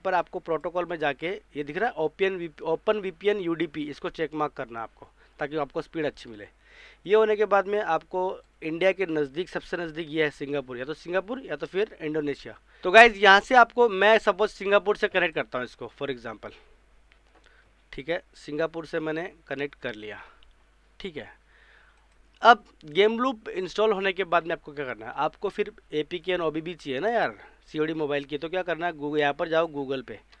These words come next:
और टाइप करो सीओडी मोबाइल एपीके डाउनलोड, इतना डालो तो चलेगा, कोई प्रॉब्लम। देखो फर्स्ट ऑप्शन देखो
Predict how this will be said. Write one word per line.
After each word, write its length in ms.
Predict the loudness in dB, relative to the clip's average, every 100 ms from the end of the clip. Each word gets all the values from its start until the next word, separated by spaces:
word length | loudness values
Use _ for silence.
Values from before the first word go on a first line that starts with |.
| -20 -20 -20 -20 -12 -6
और 180 | -6 0
टाइप 220 | 4 4 4
करो 360 | 2 2 0 -8 _ -20 -20
सीओडी 520 | -14 -6 -2 0 0 -2
मोबाइल 540 | -2 2 4 4 2 -6
एपीके 600 | -6 -6 -14 -8 -2 0 -2 -8 _ _ _ _ -20
डाउनलोड, 500 | -6 -2 -2 -4 -8 -12
इतना 260 | -6 -2
डालो 180 | -2 -2
तो 120 | -6
चलेगा, 280 | -8 -8 -8
कोई 100 | -12
प्रॉब्लम। 360 | -14 -18 -12 -4
देखो 160 | -2
फर्स्ट 340 | 0 6 6 6
ऑप्शन 280 | 0 0 -2
देखो 260 | -4 -6